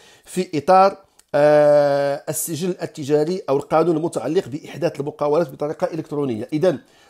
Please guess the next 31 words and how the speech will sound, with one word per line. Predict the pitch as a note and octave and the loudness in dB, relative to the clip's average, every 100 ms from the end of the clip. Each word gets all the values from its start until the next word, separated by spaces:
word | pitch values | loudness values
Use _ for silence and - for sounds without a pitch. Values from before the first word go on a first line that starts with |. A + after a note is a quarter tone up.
| - | -8
وهذا | B2 E3+ | -2 2
هو | F#3+ | 2
الجديد | C3 D#3 E3+ A3 | 2 0 0 -4
في | - D3+ | -6 -8
إطار | D3 E3 | -4 -2
ما | D#3+ | -2
يسمى | D3+ E3+ | -6 -8
بإحداث | F3+ D#3+ - C#3 E3 D3 | -8 -8 -10 -6 -6 -6
المنصات | D#3 D3 - F3 D#3 | -6 -6 -6 -6 -8
الإلكترونية. | D3 C#3 C#3+ C#3+ A2+ | -10 -8 -6 -6 -6
تم | F#2+ B2+ B2 | -10 -10 -8
تطوير | B2+ - E3 G3+ C#3 _ _ - | -8 -8 -4 -4 -4 _ _ -8
نظام | C3+ E3 G3 | 0 0 0
السجل | B2 C3 C3+ | -2 -8 -12
التجاري | - A2+ B2 C#3+ G3 F#3 _ _ - | -10 -6 -2 0 -2 -4 _ _ -8
من، | C#3+ D3+ C#3+ | -4 -2 -2
من، | C#3+ | -4
من، | C#3 C#3+ | -4 -6
من | C3 | -6
العمليات | A#2 B2+ D3+ C#3+ D3+ C3 | -6 -4 -2 -2 -2 -2
الورقية | D3 D3+ - C3+ D3+ - - _ | -2 -2 -4 0 0 0 -8 _
إلى | C#3 D#3 | 0 2
عمليات | B2 C#3 D3 D#3 E3+ E3 | 2 0 -2 0 -2 -4
إلكترونية. | C3+ C#3 C#3+ B2+ G#2+ | -10 -6 -4 -4 -6
كل | - A3 G3+ | -6 -4 -4
تقييد | - - F3 G#3 D3 B2+ | -6 -8 -4 -4 -4 -8
في | - | -10
السجل | C3+ D3 F#3+ | -12 -8 -10
التجاري | F3+ D#3+ E3 E3+ C3 B2 - | -8 -6 0 0 -2 -8 -8
لاسم | F3+ - D#3+ | -10 -10 -10
تاجر | D#3+ F3+ F#3+ F3+ D3 G#2+ | -6 -2 -2 -2 -4 -6